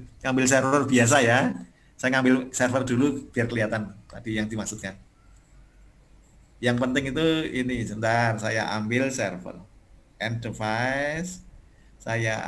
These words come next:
ambil server. Gitu, saya ambil server, saya klik ya ini ya. Saya klik,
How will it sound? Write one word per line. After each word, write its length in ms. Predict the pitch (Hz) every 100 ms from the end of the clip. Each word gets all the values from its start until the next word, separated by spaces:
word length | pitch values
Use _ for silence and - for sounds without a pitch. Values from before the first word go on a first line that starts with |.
| 107 104
ambil 720 | 104 113 123 139 147 156 90
server. 960 | - 113 113 117 117 117 117 107 - - - - - - - - - - - - _ -
Gitu, 280 | 113 135 -
saya 280 | 123 127
ambil 160 | 120 123
server, 440 | 120 117 135 139
saya 240 | - 135 135
klik 200 | 185 170
ya 120 | 147
ini 160 | 151 139
ya. 240 | 143 123 - - - - -
Saya 200 | 135 127
klik, 320 | 139 143 -